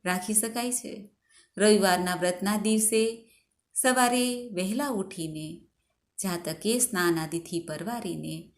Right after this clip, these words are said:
સામગ્રી જે વ્રત સંબંધી છે તે એકઠી કરી લેવી જોઈએ. જેમાં છે લાલ ચંદન, લાલ વસ્ત્ર, ગોળ, ગુલાબ અને કરેણનું ફૂલ વગેરે.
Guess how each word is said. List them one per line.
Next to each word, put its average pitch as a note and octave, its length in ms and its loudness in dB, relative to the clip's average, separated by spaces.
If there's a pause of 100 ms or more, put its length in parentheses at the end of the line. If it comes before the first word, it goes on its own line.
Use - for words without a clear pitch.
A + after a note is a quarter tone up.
(420)
સામગ્રી G#3 720 2
જે G#3 320 0
વ્રત G3+ 260 -2
સંબંધી F3 600 0
છે D#3+ 260 -8
તે F3 240 0
એકઠી F3 260 -4
કરી G3+ 220 -2
લેવી A3+ 260 -2
જોઈએ. A3+ 540 -8 (400)
જેમાં F#3+ 320 4
છે F#3+ 200 0
લાલ E3 340 2
ચંદન, F#3+ 720 2
લાલ E3 260 2 (100)
વસ્ત્ર, F#3 540 0 (360)
ગોળ, F3+ 420 2 (340)
ગુલાબ F3 540 4 (600)
અને F3 380 2 (140)
કરેણનું E3+ 480 2
ફૂલ G#3+ 300 -2 (600)
વગેરે. G3 520 2